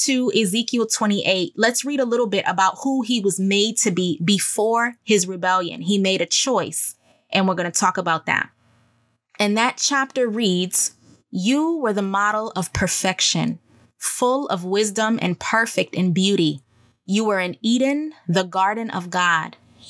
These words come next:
You were anointed as a guardian cherub, for so I ordained you." And who is the one speaking? God. So God created Satan. He is over him. Satan is not more powerful than God.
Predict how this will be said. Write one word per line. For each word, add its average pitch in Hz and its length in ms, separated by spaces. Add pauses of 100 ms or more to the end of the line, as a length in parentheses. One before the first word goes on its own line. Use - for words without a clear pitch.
You 202 220
were 269 180
anointed 214 640
as 180 140
a 185 60
guardian 202 520
cherub, 180 640
for - 220
so 226 500
I 185 220
ordained 185 500
you." 165 220
And 180 180
who 208 160
is 214 120
the 208 80
one 214 180
speaking? 226 560
God. 170 420
So 196 160
God 233 400
created 220 720
Satan. - 460 (240)
He 214 260
is 170 220
over 233 280
him. 165 360
Satan 196 380
is 185 120
not 196 300 (140)
more 196 180
powerful 196 540
than 170 180
God. 151 340